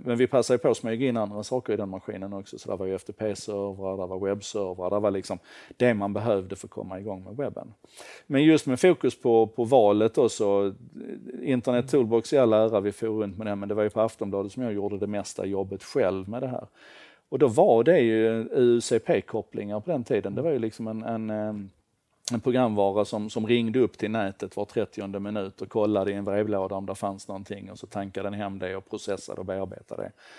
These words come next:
Och sen så skulle det dessutom vara åtminstone signerat, men jag tror fan att det var krypterat också med P G P. Så då fick man ju liksom bygga en snurra som, som dekrypterade de här mailbilagorna, och sen så skulle det läggas ut i filsystemet i textfiler namngivna på ett speciellt sätt och så. Så det var rätt mycket pyssel.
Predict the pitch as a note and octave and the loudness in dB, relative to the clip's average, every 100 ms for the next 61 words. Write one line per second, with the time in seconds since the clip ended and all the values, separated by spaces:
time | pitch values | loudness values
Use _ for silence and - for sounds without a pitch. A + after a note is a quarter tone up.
0 | - - _ - C3 A#2 A#2 C3 A2 A2+ | -20 -20 _ -4 -4 -2 -4 -2 2 4
1 | C#3 C3 B2 A2+ A#2 G#2 G#2 - - A#2 | 4 4 2 -2 0 0 0 -4 -6 -4
2 | B2 B2+ D#3 - G#2+ G#2 - A#2 C#3+ G#2 | -2 -2 -4 -6 -8 -6 -6 -4 -2 -2
3 | G2+ - G#2 - C3+ - A#2 G#2 G#2 A2+ | -2 -6 -10 -6 -6 -4 -8 -8 -8 -8
4 | - G#2+ G2 B2 F2+ F2 G2+ C#3 G#2+ - | -8 -10 -8 -8 -6 -6 -6 -6 -6 -8
5 | G2+ - G2 F#2+ G2+ - F2 F2+ A2 G#2 | -14 -8 -6 -6 -6 -6 -8 -8 -10 -8
6 | G#2+ A2 G#2+ G#2 G#2+ G#2+ A2 G#2+ B2 A2 | -8 -8 -8 -6 -6 -2 0 0 -2 -4
7 | - G#2+ A2 A2+ F#2+ F#2 F#2 - - - | -8 -10 -6 -6 -6 -8 -12 -14 -20 -20
8 | - - - G#2+ B2 A2 B2 G#2+ - A#2 | -20 -10 -6 2 4 4 0 0 4 4
9 | G2 G2+ G#2 G#2+ A2 A2+ G#2+ G2+ G2 G2+ | 4 2 2 0 0 -2 0 -2 -2 0
10 | G2 F#2+ G2 G2 G2 G2 G2 - G#2+ G#2 | 0 0 -2 -4 -6 -6 -6 -8 -12 -12
11 | G#2+ - G#2+ G2+ G2+ G2+ G2+ G2 G2 A2 | -14 -6 -6 -2 -2 0 0 -2 -4 -4
12 | G2 G2+ - G2 F#2+ G2+ - G2 F#2+ F#2 | -6 -8 -6 -6 -6 -12 -10 -10 -10 -12
13 | F#2+ F#2+ - - G2 F#2+ F#2+ F#2 G2+ F#2 | -6 -6 -6 -8 -6 -6 -8 -8 -8 -10
14 | G2 G2+ - - G#1+ - G1+ - - - | -10 -16 -18 -16 -16 -10 -12 -12 -14 -16
15 | - - - C#3 F#3 F#3 D#3+ - C3 D3+ | -12 -8 -4 -2 -2 -4 -6 -14 -14 -14
16 | - | -14